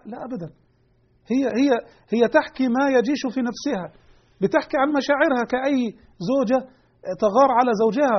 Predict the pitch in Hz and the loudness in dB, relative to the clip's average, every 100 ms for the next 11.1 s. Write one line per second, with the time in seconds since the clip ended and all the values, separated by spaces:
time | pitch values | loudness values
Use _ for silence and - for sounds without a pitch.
0 | 165 185 185 208 254 269 277 240 247 277 | 0 -2 -2 0 0 4 4 4 0 0
1 | 269 214 - _ _ _ _ _ 202 226 | -2 -6 -14 _ _ _ _ _ -6 -2
2 | 233 240 220 262 247 294 302 - _ _ | 0 0 0 -2 0 2 2 -2 _ _
3 | _ _ _ _ _ _ _ _ _ - | _ _ _ _ _ _ _ _ _ -10
4 | 151 208 214 254 285 226 202 277 233 220 | -4 -2 0 0 0 -2 0 0 0 -2
5 | 247 214 220 202 196 190 185 185 185 180 | -2 -2 -2 0 0 -2 -2 -6 -4 -6
6 | 185 170 - 254 - 208 202 247 - 233 | -6 -6 -4 -4 -2 -2 -2 -4 -4 -2
7 | 240 220 254 240 247 262 311 247 170 - | 2 2 2 2 0 0 -2 -2 -4 -6
8 | - _ _ _ _ _ _ _ _ _ | -20 _ _ _ _ _ _ _ _ _
9 | _ _ _ _ - 151 180 185 180 180 | _ _ _ _ -18 -12 -10 -8 -8 -6
10 | 175 214 - 196 240 233 - 277 254 208 | -2 -2 -2 -2 -2 -2 0 2 2 0